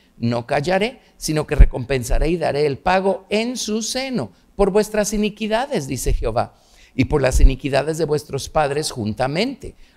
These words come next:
los cuales quemaron incienso sobre los montes, y sobre los collados me afrentaron.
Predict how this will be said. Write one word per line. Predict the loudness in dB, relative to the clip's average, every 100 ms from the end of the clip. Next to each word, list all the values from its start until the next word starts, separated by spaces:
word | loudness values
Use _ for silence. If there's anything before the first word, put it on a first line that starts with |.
| -8
los | -8
cuales | -2 -2 0
quemaron | -2 0 0 0
incienso | -4 -2 2 2 0
sobre | -6 -6 -4
los | -6 -6
montes, | -4 -4 -4 -8 -16 -18 -20 -4
y | 0
sobre | 0 0
los | -2 -2
collados | -4 -2 -2 -4 -4
me | -4
afrentaron. | -4 -6 -8 -6 -8 -8 -14